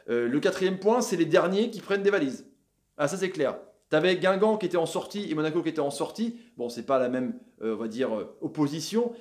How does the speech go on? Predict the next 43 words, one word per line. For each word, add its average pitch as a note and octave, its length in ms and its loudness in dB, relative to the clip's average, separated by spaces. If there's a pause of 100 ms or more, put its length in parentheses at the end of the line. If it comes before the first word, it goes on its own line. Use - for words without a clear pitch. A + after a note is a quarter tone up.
(160)
Mais, C#3+ 200 4
euh, A#2 540 2
Monaco, C#3 760 -2 (420)
ils D3 140 2
avaient D3 160 2
tout A3+ 100 2
pour G3 140 -2
faire E3 140 4
un D#3+ 60 4
bon D#3+ 120 0
match. A3 440 0 (160)
Ils C#3 80 -4
se - 60 -10
prennent D#3+ 160 0
les D#3 80 0
pieds D#3 140 -4
dans D3+ 100 2
le D3 80 -2
tapis F#3+ 460 -2 (240)
et, D3 140 4
euh, C3 100 4
ils A#2+ 160 -2
n'arrivent C3 340 0
vraiment D3+ 260 2
pas, F3 380 4
malgré, D3+ 420 4
encore C#3 240 0
une C#3 80 -2
fois, C3 160 0
ce A#2 80 -8
que C3 60 -8
j'ai B2+ 60 -6
dit C3+ 80 -6
dans B2 80 -4
le A2+ 40 -10
premier B2+ 200 -6
point, C#3+ 260 -4 (240)
euh, A2+ 240 0
les A#2 160 -2
tuiles D3 220 -10
qui C#3+ 100 -6
leur B2 160 2
arrivent, D3+ 340 2